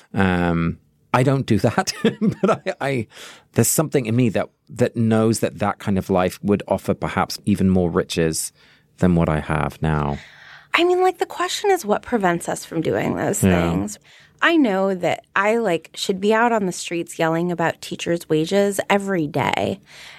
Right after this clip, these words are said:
Speaker 2: Is it a lack of humility? Have I just, like, entirely digested I am somehow more entitled to my money than that other person? I like to think that it's fear, but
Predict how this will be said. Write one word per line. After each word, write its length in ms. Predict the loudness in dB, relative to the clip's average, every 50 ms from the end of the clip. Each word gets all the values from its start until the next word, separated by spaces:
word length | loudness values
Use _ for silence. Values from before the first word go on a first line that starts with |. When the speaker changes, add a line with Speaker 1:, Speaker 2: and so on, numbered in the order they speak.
| -14 _ 2
Speaker 2:
Is 220 | 2 2 4 2
it 80 | 0 0
a 60 | 0
lack 360 | 0 2 2 2 2 0 0
of 100 | -4 -4
humility? 580 | -4 -2 0 2 4 4 2 2 0 -2 -4 -4
Have 280 | -4 0 0 0 2
I 140 | 2 0 -2
just, 180 | -2 -4 -4 -4
like, 220 | -4 -4 -6 -12 _ _ 2
entirely 1000 | 2 2 2 2 -2 -4 -2 2 2 4 4 2 2 0 0 0 0 -2 -4 -6 _ -14 -10 -2
digested 1000 | 2 2 2 2 0 0 0 -2 -2 -2 -4 -6 -2 0 2 2 2 0 -2 -4 -8 -10 -20 -20 -20 -20 _ _ -2
I 160 | 0 2 2
am 180 | 2 0 -2 -4
somehow 320 | -4 -4 -2 -2 0 0
more 200 | 0 2 2 2
entitled 420 | 0 0 0 0 2 2 2 0 0
to 100 | 0 0
my 120 | 0 0
money 280 | 0 0 0 -2 -2 -4
than 160 | -4 -4 -2
that 140 | 0 0 0
other 200 | 0 0 -2 -2
person? 640 | -4 -2 -2 -2 -2 0 0 0 0 2 0 -2 -2 _ -10 -20 -20 -20 -20 -20 -20 _ _ _ _ _ _ _ _ 0
I 120 | 2 4
like 300 | 4 4 4 2 0 -2 -6
to 100 | -10 -4
think 260 | 0 0 0 2 2
that 120 | 0 2 2
it's 280 | 2 0 -2 -10 -16
fear, 840 | -16 -16 -20 -10 -2 0 2 4 4 4 2 2 0 -2 -2 -4 -6 _ _ _ _ _ -20 -20 -20 -20 -20 _ _
but 320 | 2 4 4 4 4 2